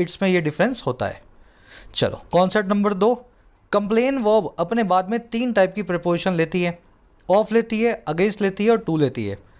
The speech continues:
मैंने कॉन्सेप्ट आपके सामने लिख दिया है, बहुत ही आसान है। जिस चीज़ की आप कंप्लेन करो,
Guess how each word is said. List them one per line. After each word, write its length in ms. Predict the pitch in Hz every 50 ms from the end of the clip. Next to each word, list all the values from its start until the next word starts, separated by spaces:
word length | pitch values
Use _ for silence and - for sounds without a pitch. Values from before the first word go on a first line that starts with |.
| - - _ -
मैंने 180 | 131 147 170 185
कॉन्सेप्ट 360 | 180 190 190 185 214 208 196
आपके 200 | 202 196 196 202
सामने 260 | - 185 175 180 196
लिख 160 | 196 180 165 156
दिया 200 | 160 180 202 247
है, 120 | 247 240 -
बहुत 300 | 131 147 175 190 190 202
ही 40 | 196
आसान 360 | 165 151 - 139 151 165 180
है। 180 | 214 233 226 - - - - - - - - - -
जिस 380 | 131 127 160 269 262 - - -
चीज़ 280 | - 220 254 277 - -
की 120 | - 302
आप 160 | 294 285 285
कंप्लेन 420 | - 233 208 202 196 214 233 226 214
करो, 340 | 190 196 214 190 139 -